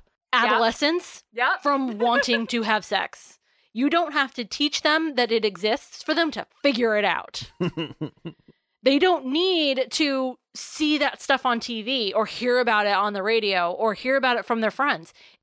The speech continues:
Speaker 2: It's in us. It's what we do.
Speaker 1: <laughs>
Speaker 2: If they don't want people having sex and procreating for population control, which is entirely valid, I'm t-, totally on board with that,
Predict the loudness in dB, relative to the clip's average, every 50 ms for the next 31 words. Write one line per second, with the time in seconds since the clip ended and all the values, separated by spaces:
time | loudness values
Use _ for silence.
0 | _ _ _ _ -8 -8 -8 -8 -10 -10 _ 0 0 0 0 -2 -4 -6 -8 -6
1 | -4 -4 -4 0 -2 -2 -2 -2 -2 -2 -2 0 0 0 0 0 -2 -6 -14 _
2 | _ _ _ -16 -14 -12 -10 -12 -12 -12 -14 -18 -18 -18 -20 -20 -20 _ _ -20
3 | _ _ _ _ _ _ 2 2 2 2 0 0 0 0 -2 -2 0 0 2 2
4 | 0 0 -2 -2 0 2 2 2 0 -2 -6 -6 -6 -4 -2 -2 -2 0 0 -2
5 | -2 -2 -6 -6 -2 -2 -2 -2 -2 -10 -8 -4 0 2 2 2 0 0 0 2
6 | 2 2 2 2 2 0 0 -2 -4 -8 -12 -14 _ _ _ _ _ _ -4 0
7 | 0 0 0 0 -2 0 0 0 2 2 0 2 2 0 0 -2 -4 -4 -4 -2
8 | 0 2 2 2 2 2 0 0 -2 -6 -8 -12 _ -8 -8 -6 -2 -2 -2 0
9 | 0 2 2 4 4 2 2 2 0 0 2 2 2 2 2 2 0 0 -2 -2
10 | -4 -10 -16 -20 _ _ _ _ -20 -14 -6 0 0 2 2 2 0 0 0 0
11 | -2 -2 -2 -4 -2 -2 -2 -4 0 2 2 2 2 0